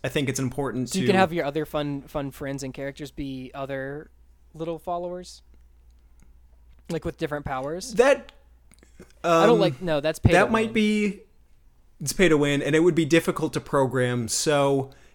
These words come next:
Speaker 1: instead what you could do is another texture swap and just have, you know,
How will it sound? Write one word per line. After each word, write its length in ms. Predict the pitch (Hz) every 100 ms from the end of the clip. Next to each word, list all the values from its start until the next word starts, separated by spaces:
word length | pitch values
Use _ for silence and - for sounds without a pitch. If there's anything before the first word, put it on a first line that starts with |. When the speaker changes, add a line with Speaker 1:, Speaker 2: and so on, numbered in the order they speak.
| -
Speaker 1:
instead 920 | 139 131 - - 180 160 143 131 123 -
what 180 | 139
you 140 | 135 127
could 160 | 135
do 260 | 123 127 123
is 540 | 113 117 117 110 - - - _ _ -
another 320 | 139 139 135 127
texture 440 | - 139 - 135
swap 380 | - 127 117 -
and 120 | 120
just 160 | 113 113
have, 380 | 120 113 113
you 100 | 127
know, 260 | 117 113 107